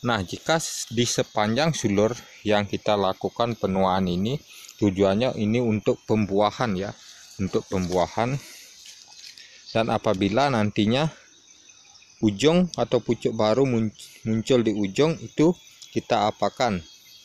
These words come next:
Ya, kita lihat dulu yang lain-lainnya. Mungkin nanti ada yang tumbuh tunas di ujung ya teman-teman ya. Nah, ini ya,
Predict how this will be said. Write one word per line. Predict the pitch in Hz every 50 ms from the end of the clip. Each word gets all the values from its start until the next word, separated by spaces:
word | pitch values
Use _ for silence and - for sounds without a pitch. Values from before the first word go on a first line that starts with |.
| - - - - - - - - - - - - - - - - - -
Ya, | 123 120 139 143 - - - - - - - - 110
kita | - 107 104
lihat | 104 101 98 110 104 101
dulu | 104 101 101 113 131
yang | 135 120 110 104 101 101 98
lain-lainnya. | 98 98 98 95 95 95 98 98 104 113 127 143 156 147 - - - - - - - - - - - - - _ - -
Mungkin | 113 98 98 95 - 131 135 117
nanti | 98 98 98 - 127
ada | 113 95 95 92 90 117 123 127
yang | 117 117 120 131 139 - - - - - - - - -
tumbuh | 101 98 98 104 104 - -
tunas | - 92 92 104 117 123 127 - 110
di | 98 95 120 131 135 131 - - - -
ujung | 98 95 92 135 139 127
ya | 107 95
teman-teman | - 101 98 95 101 104 110 101
ya. | 90 92 104 - - - _ _ _ _ _ _ _ _ _ _ _ - - - - - - -
Nah, | 110 101 98 92 80
ini | 101 98 107 117 120 117
ya, | 131